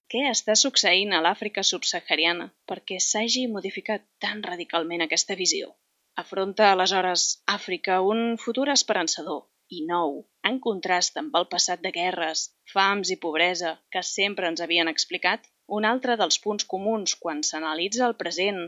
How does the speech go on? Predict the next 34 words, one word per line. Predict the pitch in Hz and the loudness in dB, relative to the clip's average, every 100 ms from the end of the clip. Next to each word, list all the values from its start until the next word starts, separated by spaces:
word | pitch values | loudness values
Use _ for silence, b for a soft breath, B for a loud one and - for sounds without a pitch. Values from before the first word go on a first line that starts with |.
| - | -2
i | |
el | 185 | -2
futur | - 170 190 | -2 -6 0
africà | 233 - 175 - 185 165 - _ - | 0 0 -4 0 0 -2 -6 _ -4
sol | - 214 214 | 0 2 2
ser | - 190 147 - | 4 4 2 -2
el | 165 | -6
de | 175 165 | -6 -10
com | - 226 269 | -2 2 2
la | 277 | 2
presència | - 170 175 180 190 | -2 0 0 0 0
dels | 180 147 - | 0 0 -2
països | - 165 196 196 | -2 0 0 0
emergents, | 175 160 - 190 170 - - _ _ - | -4 -6 -4 -2 2 0 0 _ _ -6
especialment | 160 - 190 - 185 175 170 | -6 -2 -2 0 0 0 0
la | 147 | 4
Xina | - 196 175 156 - _ - | 4 4 2 0 -4 _ -12
i | 190 | -10
l'Índia, | 151 190 185 165 156 190 - | -6 -4 -2 0 0 -2 -10
està | 185 - 190 | -6 -4 -2
canviant | 220 196 190 190 196 | -2 0 0 0 2
la | 190 | 0
correlació | 190 175 156 156 - | 0 -4 -2 0 0
de | 180 175 | 0 0
forces | 180 180 208 180 | 4 4 4 2
al | 170 | -2
continent | 170 160 160 170 165 180 _ _ _ | -8 -6 0 0 0 -4 _ _ _
i | 202 202 | -6 -4
configurant | 208 185 208 202 202 | -4 0 2 4 4
una | 208 185 | 4 0
nova | 175 208 214 | 0 2 2
realitat | 190 165 156 - 180 175 | 2 -2 -2 2 2 2
de | - 165 | -2 0
relacions | 165 165 160 190 190 180 | 0 2 2 2 2 0